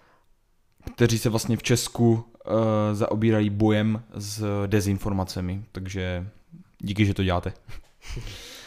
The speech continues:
Speaker 2: No, eh, pak jsou tu teda zdroje, které používáme a které si myslím, že jsou jako natolik respektované,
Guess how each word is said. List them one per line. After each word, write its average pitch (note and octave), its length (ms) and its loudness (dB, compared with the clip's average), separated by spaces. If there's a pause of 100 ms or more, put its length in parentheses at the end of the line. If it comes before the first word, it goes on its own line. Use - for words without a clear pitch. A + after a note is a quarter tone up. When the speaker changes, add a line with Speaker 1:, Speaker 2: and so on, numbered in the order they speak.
(640)
Speaker 2:
No, B2 500 0
eh, A#2+ 260 -4
pak C3 200 -4
jsou D3+ 120 -6
tu C#3 100 -12
teda D3 240 0
zdroje, B2+ 420 -2
které B2+ 280 -4
používáme A#2+ 720 -2
a G2+ 560 -10
které A2 280 -8
si A2 120 -12
myslím, A2 300 -12
že G#2+ 60 -12
jsou G#2+ 240 -4
jako G#2 300 -4 (380)
natolik G#2+ 500 -6
respektované, G#2+ 920 -4